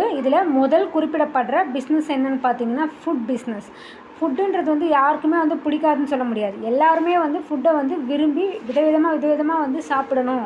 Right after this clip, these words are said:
அப்படின்னு சொல்லிட்டு விரும்புவாங்க. அதனால தான் வந்து ஃபுட் சம்மந்தமா எந்த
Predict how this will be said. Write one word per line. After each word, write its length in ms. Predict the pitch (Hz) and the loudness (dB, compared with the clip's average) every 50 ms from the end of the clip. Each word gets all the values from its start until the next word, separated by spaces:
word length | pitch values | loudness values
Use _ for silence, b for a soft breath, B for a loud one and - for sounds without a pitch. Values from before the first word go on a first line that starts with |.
| 190 - | -6 -8
அப்படின்னு 340 | - 226 220 277 311 302 294 | -8 -6 -2 -2 -2 0 0
சொல்லிட்டு 280 | 269 254 247 220 349 339 302 | 0 -2 -2 -2 -4 -4 -2
விரும்புவாங்க. 520 | 302 294 302 294 269 247 226 214 202 196 185 - - - - - - - - - - - - - - - - - - B B B B B B - 220 | 0 0 0 0 0 0 0 0 -2 -4 -10 -14 -14 -16 -18 -18 -18 -18 -18 -18 -18 -18 -18 -18 -18 -18 -18 -18 -20 B B B B B B -6 -4
அதனால 320 | 233 269 277 311 302 294 285 285 320 | -2 0 0 2 2 2 2 2 2
தான் 160 | 330 320 302 | 0 0 0
வந்து 180 | 269 262 392 427 - | 0 0 -2 -4 -6
ஃபுட் 280 | - - - - - - | -6 -8 -8 -6 -2 -2
சம்மந்தமா 440 | 320 302 285 285 269 262 233 269 339 349 277 247 240 | -2 0 0 0 -2 -2 -2 -2 -2 -2 0 0 0
எந்த 160 | 262 294 311 | 0 0 2